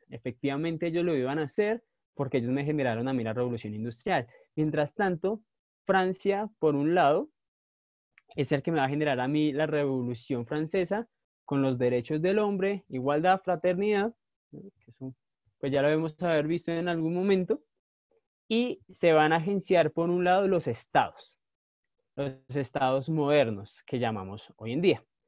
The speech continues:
Y esos estados modernos son fundamentales porque son los que me van a generar, generar a mí esta guerra, junto con unas herencias, eh, casi feudales en términos de, eh, su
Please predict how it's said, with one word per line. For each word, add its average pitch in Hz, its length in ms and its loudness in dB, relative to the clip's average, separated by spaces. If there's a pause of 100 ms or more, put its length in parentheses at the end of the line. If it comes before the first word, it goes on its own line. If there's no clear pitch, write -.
(240)
Y 180 100 2
esos 196 160 0
estados 175 240 2
modernos 165 260 0
son 190 140 0
fundamentales 190 520 0
porque 156 220 -4
son 190 260 -2
los 202 120 -4
que 202 80 -6
me 180 120 -2
van 135 100 -2
a 135 80 -4
generar, 143 480 -4
generar 127 400 -4
a 120 80 -2
mí 131 140 0
esta 131 260 -4
guerra, 127 440 0 (380)
junto 226 640 2 (120)
con 196 320 -2 (120)
unas 185 360 2
herencias, 185 840 0 (380)
eh, 120 640 0 (1080)
casi 175 360 2
feudales 202 840 2 (720)
en 139 460 0
términos 151 640 2
de, 180 360 0
eh, 139 300 0
su 139 220 -4